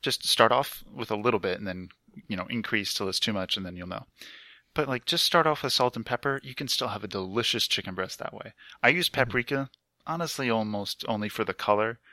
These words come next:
Speaker 1: Good, like, smoked or sweet paprika will give it some flavor. But the spices I like to use, if you like a little bit of kick, use cayenne pepper or use chipotle pepper, which is, like, smoked stuff. And then a little bit of garlic powder.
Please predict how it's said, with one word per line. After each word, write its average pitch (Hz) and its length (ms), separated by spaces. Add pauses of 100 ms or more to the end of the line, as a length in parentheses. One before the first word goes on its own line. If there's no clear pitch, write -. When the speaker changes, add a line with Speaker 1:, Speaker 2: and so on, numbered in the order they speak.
(180)
Speaker 1:
Good, 156 100
like, 156 320
smoked - 460
or 95 80
sweet - 240
paprika 110 480
will 98 260
give 98 160
it 101 120
some 101 120
flavor. 90 380 (580)
But 117 240
the 131 100
spices 160 640
I 117 120
like 120 160
to 110 100
use, 101 300
if 113 120
you 117 100
like 123 340
a - 40
little 117 200
bit 135 100
of - 60
kick, - 320 (160)
use 101 340
cayenne 117 460
pepper - 440
or 107 60
use 104 420
chipotle 127 400
pepper, 101 380 (400)
which 95 160
is, 87 160
like, 90 180
smoked - 420 (120)
stuff. - 340 (1040)
And 127 140
then 131 420
a 127 80
little 139 200
bit 190 120
of 165 60
garlic 117 340
powder. 101 400